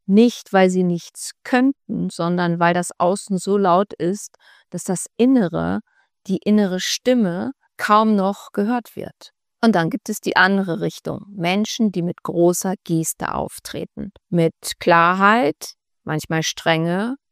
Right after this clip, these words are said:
oftmals mit Überheblichkeit. Fast so, als müssten sie sich selbst und der Welt beweisen, dass sie unantastbar sind, dass sie wissen, wie es geht, dass sie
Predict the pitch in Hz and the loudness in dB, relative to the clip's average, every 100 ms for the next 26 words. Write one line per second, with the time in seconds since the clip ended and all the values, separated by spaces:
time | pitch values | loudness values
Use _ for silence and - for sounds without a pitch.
0 | _ - 151 - - 185 160 151 151 - | _ 0 0 0 -6 -4 -2 -2 -4 -8
1 | - - - 156 156 175 233 - - - | -8 -8 -8 -4 0 2 2 0 -16 -10
2 | - - - _ _ _ _ - 262 285 | -6 -6 -10 _ _ _ _ -4 0 0
3 | - - 196 196 - 175 - - 214 - | -2 -6 -2 -2 -2 -4 -4 0 0 0
4 | - 214 202 180 175 - 180 196 - - | -2 -2 -2 -6 -6 0 2 2 -4 -8
5 | 170 175 160 165 170 175 - 160 160 156 | -6 -4 -2 0 2 0 -4 -2 0 2
6 | 160 175 170 - _ _ - 170 - - | 0 -2 -6 -8 _ _ -10 -8 -4 2
7 | 196 202 202 - 202 190 175 - 160 - | 6 6 4 2 2 2 0 -2 -4 -6
8 | - 165 - 131 151 175 170 214 226 180 | -8 -8 -8 -10 -8 -6 -4 0 0 0
9 | 202 - 190 180 175 165 - - 160 160 | -4 -4 -6 -4 -4 -6 -8 -8 -6 -4
10 | 156 _ _ _ - 202 214 | -6 _ _ _ -12 -6 -6